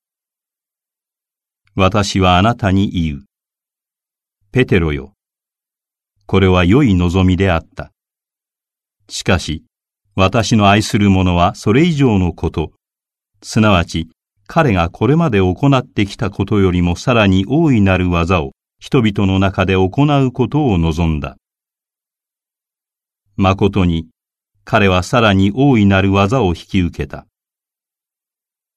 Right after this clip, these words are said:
それゆえ、私は彼を燃える火のようにし、また、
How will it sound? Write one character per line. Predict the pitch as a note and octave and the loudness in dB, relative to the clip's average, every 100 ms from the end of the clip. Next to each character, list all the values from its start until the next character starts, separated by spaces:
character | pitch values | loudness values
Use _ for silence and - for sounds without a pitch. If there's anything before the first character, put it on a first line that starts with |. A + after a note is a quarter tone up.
| _ _ _ - | _ _ _ -20
そ | - A#2 | -2 2
れ | G#2+ | 4
ゆ | G2 F2+ | 2 2
え、 | E2 - _ _ _ _ | -2 -8 _ _ _ _
私 | - G2+ A2 - G#2 | -4 -2 -2 -2 0
は | G2 | 0
彼 | G2 B2 G2+ | 0 0 0
を | F#2+ F#2+ | 2 2
燃 | G2+ A#2+ | 2 2
え | C3+ | 0
る | B2 | -2
火 | A#2+ D#3 | 0 0
の | C3 | 2
よ | F#2+ F2 | 2 0
う | E2+ | -2
に | E2 | -4
し、 | - D#2 - _ _ _ _ _ - | -6 -10 -12 _ _ _ _ _ -2
ま | A2 G2 | -2 0
た、 | F#2+ F#2 | 0 -2